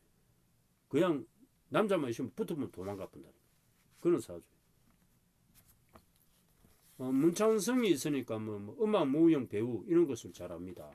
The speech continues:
초년에. 어, 도화가, 어, 뭐 걸록도 하니까 양깁이다. 양깁이에요. 정력도 좋아. 겨울에 태어나가지고. 어, 뭐 금이 세 개가 가니까 금이 뭐, 어, 뭐 샘물이 끓이지 못이 흐르지. 정력도 좋겠네.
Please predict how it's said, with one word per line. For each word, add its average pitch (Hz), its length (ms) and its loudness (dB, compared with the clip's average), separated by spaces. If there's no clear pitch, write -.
초년에. 85 460 -14
어, 107 140 -12
도화가, 165 440 2
어, 131 240 -12
뭐 113 200 -6
걸록도 202 460 6
하니까 117 380 -2
양깁이다. 117 640 -2
양깁이에요. 110 640 -4
정력도 214 440 0
좋아. 101 380 -6
겨울에 143 320 -2
태어나가지고. 80 560 -14
어, 147 100 -6
뭐 127 260 -4
금이 214 480 4
세 165 240 2
개가 143 160 0
가니까 101 400 -8
금이 185 360 4
뭐, 98 340 -8
어, 92 220 -16
뭐 104 180 -10
샘물이 185 560 2
끓이지 196 280 0
못이 165 400 0
흐르지. 113 540 -4
정력도 185 420 -2
좋겠네. 117 520 -10